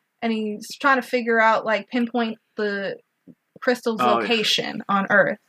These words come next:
Speaker 1: He doesn't flat out say that he found it, but we just see him kind of with a map and, like, "Ah," and he walks into a Krispy Kreme, and you're like,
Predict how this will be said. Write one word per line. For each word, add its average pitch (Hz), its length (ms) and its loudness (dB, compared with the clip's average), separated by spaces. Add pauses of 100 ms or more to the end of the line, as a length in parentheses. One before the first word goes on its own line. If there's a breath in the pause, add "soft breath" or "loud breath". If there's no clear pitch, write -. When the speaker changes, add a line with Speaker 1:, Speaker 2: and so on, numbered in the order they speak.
(140)
Speaker 1:
He 247 200 0
doesn't 320 320 2
flat 262 340 4
out 254 220 2
say 302 280 0
that 240 120 2
he 226 120 0
found 302 420 4
it, 185 200 -2 (340 loud breath)
but 277 140 -2
we 285 160 0
just 320 260 -4
see 302 220 0
him 262 200 2
kind 254 260 2
of 240 80 -2
with 233 140 -2
a 220 40 0
map 220 400 2
and, 214 100 -6
like, 202 360 2
"Ah," 269 300 4 (340)
and 240 140 2
he 269 100 2
walks 247 540 2
into 240 300 -2
a 214 100 -4
Krispy 240 360 -4
Kreme, 185 480 -4 (500 loud breath)
and 226 180 4
you're 220 160 2
like, 220 400 4